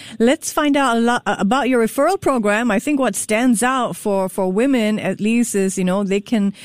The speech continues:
receive up to seven hundred and fifty dollars if they're an existing client and if their female friend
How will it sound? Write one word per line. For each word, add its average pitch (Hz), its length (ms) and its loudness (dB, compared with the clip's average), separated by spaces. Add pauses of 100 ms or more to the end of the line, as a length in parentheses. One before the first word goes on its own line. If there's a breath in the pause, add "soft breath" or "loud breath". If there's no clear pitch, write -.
(140)
receive 214 400 0
up 196 140 -2
to 208 100 -2
seven 233 320 0
hundred 226 300 0
and 196 120 0
fifty 269 400 -2
dollars 196 680 0 (280 loud breath)
if 214 100 0
they're 226 100 2
an 240 80 2
existing 214 480 0
client 185 540 0
and 202 280 -2
if 226 260 -2
their 220 140 0
female 202 400 0
friend 190 360 -2